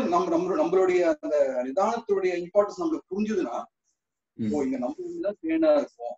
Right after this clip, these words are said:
Speaker 1: நம்ம பொறுப்பு,
Speaker 2: ம். ம்.
Speaker 1: நம்ம கொஞ்சம் இந்த சிச்சுவேஷன் நம்ம தான் வந்து கொஞ்சம் நார்மல் ஆக்கணும்
Speaker 2: ம்.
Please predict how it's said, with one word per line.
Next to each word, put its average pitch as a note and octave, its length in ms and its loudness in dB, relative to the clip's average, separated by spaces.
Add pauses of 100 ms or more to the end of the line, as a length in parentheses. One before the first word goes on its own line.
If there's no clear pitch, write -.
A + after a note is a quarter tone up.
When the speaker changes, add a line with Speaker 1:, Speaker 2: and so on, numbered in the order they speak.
(100)
Speaker 1:
நம்ம C4 320 -6
பொறுப்பு, - 420 -4 (920)
Speaker 2:
ம். A2 80 -6
ம். G#2+ 180 -4 (480)
Speaker 1:
நம்ம B2+ 300 -8
கொஞ்சம் F3+ 200 -8
இந்த A#3+ 120 -8
சிச்சுவேஷன் - 420 -6
நம்ம C#4+ 240 0
தான் - 120 4
வந்து F4 180 0
கொஞ்சம் D4 320 0
நார்மல் D3 260 2
ஆக்கணும் C3+ 400 -4
Speaker 2:
ம். - 20 -20